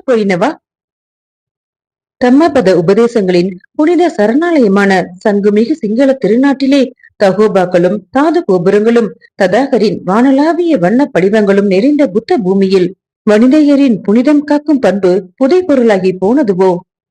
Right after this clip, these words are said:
புத்த பூர்ணிமைக்கு விழா வெடுக்கும் எம் தாய் திருநாட்டில் புத்தியில் மட்டுமே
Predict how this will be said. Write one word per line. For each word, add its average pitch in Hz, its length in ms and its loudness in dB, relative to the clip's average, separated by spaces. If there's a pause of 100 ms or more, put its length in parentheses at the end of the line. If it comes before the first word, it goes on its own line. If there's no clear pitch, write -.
(260)
புத்த 233 280 -4
பூர்ணிமைக்கு 220 720 0
விழா 202 260 2
வெடுக்கும் 196 440 0 (220)
எம் 262 160 2
தாய் 269 300 -2
திருநாட்டில் 226 600 0 (280)
புத்தியில் 247 560 2
மட்டுமே 269 360 0